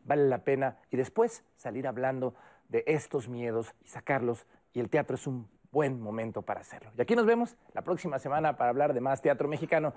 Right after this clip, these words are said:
en Diálogos en Confianza por el once.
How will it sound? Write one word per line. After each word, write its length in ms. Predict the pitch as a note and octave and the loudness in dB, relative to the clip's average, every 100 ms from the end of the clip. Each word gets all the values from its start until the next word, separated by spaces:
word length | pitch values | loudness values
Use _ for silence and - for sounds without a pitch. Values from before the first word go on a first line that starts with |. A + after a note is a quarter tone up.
| - - - | -8 -12 0
en 120 | G3 | 4
Diálogos 440 | F#3 E3+ D3 C#3 | 6 6 4 2
en 120 | G3 F3+ | 0 -2
Confianza 540 | C#3+ C3+ D#3+ D#3 D#3+ - - | -4 0 -2 0 -2 -2 0
por 160 | G3 | 2
el 100 | E3+ | 2
once. 240 | - - | -2 -14